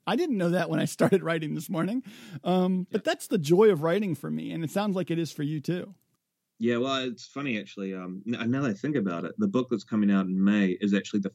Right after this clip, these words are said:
Speaker 2: first book that I've actually planned it out from beginning to end.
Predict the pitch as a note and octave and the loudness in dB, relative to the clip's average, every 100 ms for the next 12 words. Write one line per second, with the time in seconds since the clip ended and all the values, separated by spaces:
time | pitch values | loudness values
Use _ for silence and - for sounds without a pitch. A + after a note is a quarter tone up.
0 | - A2+ A2+ - G#2 F#2+ - F#2+ F#2 - | 0 0 0 0 0 0 -2 -2 -2 -4
1 | E2+ - - G2 - F2+ F2+ F2 F2 - | -6 -6 -2 -2 -2 -4 -2 -2 -4 0
2 | G2+ G2 E2+ D#2+ - C3+ - | 2 2 -2 -2 0 0 -2